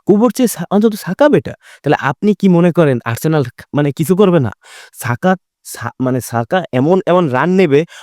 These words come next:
ওইটা তুমি ডিফেন্ড করতে পারবা কিনা সেটা দেখা যাবে কালকে। তো, তো আপনাকে ভালোভাবে খেলতে হবে। তো then আসি বেলিংহাম। বেলিংহাম তো আপনাকে সিডিএম না, ওটা দেখবে ভালভার্দে, ভালভার্দে ফুল কন্ট্রোল করবে। কিন্তু ওডেগার্ডের দেখতে হবে যে ভালভার্দে কেন,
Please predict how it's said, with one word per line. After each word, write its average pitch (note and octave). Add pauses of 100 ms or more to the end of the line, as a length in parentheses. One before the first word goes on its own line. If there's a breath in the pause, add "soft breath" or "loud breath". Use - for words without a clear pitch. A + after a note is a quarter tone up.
(120)
ওইটা D3
তুমি E3
ডিফেন্ড D#3
করতে D#3+
পারবা D#3
কিনা D3+
সেটা C3+
দেখা C3+
যাবে D#3+
কালকে। C#3 (720 soft breath)
তো, C#3 (240)
তো C#3+
আপনাকে D#3 (120)
ভালোভাবে A#3
খেলতে F3
হবে। G2 (420 loud breath)
তো D#3+
then D3+
আসি C3
বেলিংহাম। C#3
বেলিংহাম D#3+
তো F3+
আপনাকে C#3+
সিডিএম C3
না, G2+ (300 soft breath)
ওটা D3
দেখবে B2
ভালভার্দে, G#2+
ভালভার্দে B2+
ফুল C#3
কন্ট্রোল C3
করবে। A2
কিন্তু D#3 (260 loud breath)
ওডেগার্ডের F#3+
দেখতে E3
হবে D3+
যে D3
ভালভার্দে B2
কেন, A#2+